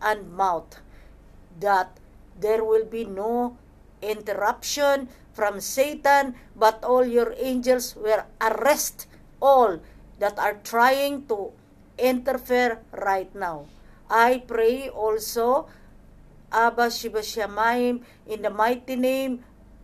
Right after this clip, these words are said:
Yeshua HaMashiach, to also guard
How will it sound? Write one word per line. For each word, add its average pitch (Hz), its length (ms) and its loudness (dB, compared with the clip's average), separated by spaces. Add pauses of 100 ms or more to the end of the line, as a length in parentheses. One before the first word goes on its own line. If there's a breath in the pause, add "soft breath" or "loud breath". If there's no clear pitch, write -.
Yeshua 240 800 -2
HaMashiach, 226 680 0 (320 loud breath)
to 233 60 -2
also 240 400 0
guard 240 520 0